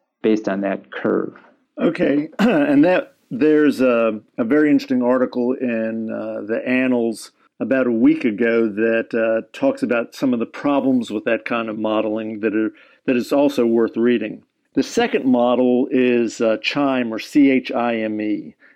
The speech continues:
Speaker 2: Maybe you could talk about that one.
Speaker 1: Yes, um, this is a very different kind of model. It is, as I mentioned, what we call a dynamic transmission or a mechanistic model. Another,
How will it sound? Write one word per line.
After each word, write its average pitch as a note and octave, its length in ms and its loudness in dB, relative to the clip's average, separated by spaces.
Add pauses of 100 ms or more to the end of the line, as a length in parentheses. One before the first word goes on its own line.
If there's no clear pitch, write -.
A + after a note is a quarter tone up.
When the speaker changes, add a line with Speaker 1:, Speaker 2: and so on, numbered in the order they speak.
Speaker 2:
Maybe C#3 220 4
you - 60 -2
could C#3 120 0
talk C3 220 -2
about A2 220 0
that A2+ 200 0
one. - 240 -14 (280)
Speaker 1:
Yes, G#3+ 500 0
um, D3+ 400 -2 (120)
this C4 540 0 (240)
is G3 220 4
a F#3+ 60 2
very F#3 440 2 (240)
different C3+ 460 0
kind G2 340 -6
of G2 120 -6
model. G2+ 400 -2
It A2+ 100 2
is, A2+ 240 -2
as A#2 260 0
I A#2 80 0
mentioned, A2 760 0
what A#2+ 180 0
we A#2+ 100 2
call A#2 300 -2
a G#2+ 80 2
dynamic A2+ 880 0
transmission A2 720 0
or A2+ 160 4
a G#2 40 4
mechanistic G#2 840 0
model. - 280 -6 (360)
Another, C#3 960 4